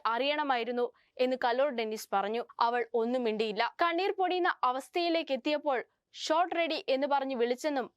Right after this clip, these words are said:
ശാന്തിവിള ദിനേശ് പറഞ്ഞു. ടച്ചപ്പ് ആർട്ടിസ്റ്റായി തുടക്കം കുറിച്ച സ്മിത പിന്നീട് ചെറിയ വേഷങ്ങൾ ചെയ്തു. ഇണയെ തേടി എന്ന ചിത്രത്തിലൂടെയാണ് നായികയായി അരങ്ങേറ്റം. വണ്ടിച്ചക്രം എന്ന ചിത്രത്തിലൂടെ സ്മിതയുടെ കരിയർ ഗ്രാഫ് മാറിമറിഞ്ഞു. മാദക നടി എന്ന ഇമേജ് സിൽക്ക് സ്മിതയ്ക്ക് വന്നു.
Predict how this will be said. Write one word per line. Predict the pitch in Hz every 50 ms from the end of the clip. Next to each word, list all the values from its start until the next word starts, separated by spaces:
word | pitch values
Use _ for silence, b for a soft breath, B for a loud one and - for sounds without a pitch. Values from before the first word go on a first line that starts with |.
| _ _
ശാന്തിവിള | - - - 233 214 214 220 247 240 233 220
ദിനേശ് | 208 190 202 208 214 208 - -
പറഞ്ഞു. | 220 202 202 214 233 233 - _ -
ടച്ചപ്പ് | 226 214 - - 247 - 269
ആർട്ടിസ്റ്റായി | 262 247 - 277 240 - - 285 262 262 - -
തുടക്കം | 254 233 240 240 285 277 269
കുറിച്ച | 285 277 247 - 269
സ്മിത | 240 - - 269 254 269 240 247 _ -
പിന്നീട് | 254 247 254 269 277 247 277 240 -
ചെറിയ | - - 262 254 254 277 285 285
വേഷങ്ങൾ | 254 254 240 254 - - 254 240 226 208
ചെയ്തു. | 196 - 196 190 202 220 - - - -
ഇണയെ | - 311 330 349 370 392 403
തേടി | 381 - 359 359 359 359
എന്ന | 359 359 339 339
ചിത്രത്തിലൂടെയാണ് | - - 285 247 - 302 294 - 339 330 339 339 339 330 302 285 262 214 - - _ _ _ _ 233
നായികയായി | 240 247 262 269 285 302 269 311 302 233 196 - - -
അരങ്ങേറ്റം. | 196 196 202 220 220 220 214 220 233 220 - _ _ - 226
വണ്ടിച്ചക്രം | 233 233 226 240 - 262 247 269 262 277 - -
എന്ന | 269 262 262 262
ചിത്രത്തിലൂടെ | 247 254 - 269 240 247 277 285 277 262 240 - -
സ്മിതയുടെ | - - - - 339 359 349 370 370 320 311 - -
കരിയർ | 277 277 269 311 330 339
ഗ്രാഫ് | 302 277 277 247 202 - - -
മാറിമറിഞ്ഞു. | 208 208 208 220 233 254 233 202 196 202 214 233 240 - _ _ -
മാദക | 247 247 247 247 254 262 233 277 262 302
നടി | 294 294 277 294
എന്ന | 294 294 294 294 - -
ഇമേജ് | 269 269 269 277 285 254 285
സിൽക്ക് | 285 - - 262 247 247 311
സ്മിതയ്ക്ക് | - - 254 220 226 208 226
വന്നു. | 202 202 214 233 247